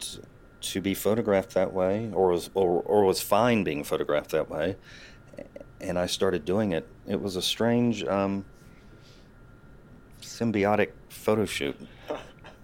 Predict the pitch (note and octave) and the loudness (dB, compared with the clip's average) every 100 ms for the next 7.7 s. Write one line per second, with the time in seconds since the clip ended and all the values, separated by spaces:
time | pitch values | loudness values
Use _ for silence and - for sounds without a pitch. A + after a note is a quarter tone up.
0 | - F#2 F2+ - - - - - - - | -8 -4 -4 -2 -4 -6 -14 -20 -20 -18
1 | - G2 G#2 F#2+ F2+ - B2 - G2 - | -8 0 2 2 0 0 -2 4 2 2
2 | - - - A2 G#2+ E2+ E2 - F2+ D#2+ | -10 -18 -2 2 2 2 0 0 0 0
3 | D#2 F2 D#2 F2+ G2 - - - - - | 0 0 0 0 0 -2 -18 -20 -20 -20
4 | - - - - F2 F2 D2+ F2 - G2 | -20 -20 -20 -8 -4 -2 -4 -4 -2 0
5 | F2+ G2 G2+ F2 D#2 D2+ D#2 D#2+ - F2 | 2 0 0 0 0 0 -6 -6 -2 -2
6 | E2+ D#2+ F2 G2 D2+ C#2+ - E2+ E2 D#2 | -2 2 2 4 0 -4 -10 -6 -2 -4
7 | - - - - F#2 D#2+ - | -4 -8 -10 -6 -4 -4 -10